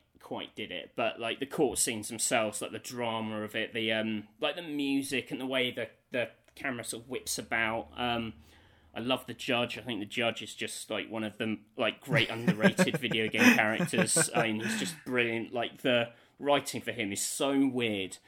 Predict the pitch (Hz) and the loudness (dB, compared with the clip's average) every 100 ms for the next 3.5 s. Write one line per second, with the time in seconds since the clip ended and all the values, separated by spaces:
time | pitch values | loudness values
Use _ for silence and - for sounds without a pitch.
0 | - - - - 113 - - 123 110 98 | -20 -12 -4 -2 -2 -2 -4 2 2 2
1 | 92 101 - - - 110 107 104 104 101 | -4 -6 -10 -8 0 2 2 0 -4 -10
2 | - - - _ _ - 117 113 107 113 | -20 -20 -20 _ _ -8 -4 -2 -4 -6
3 | - 98 107 107 107 | -8 -8 -6 -6 -6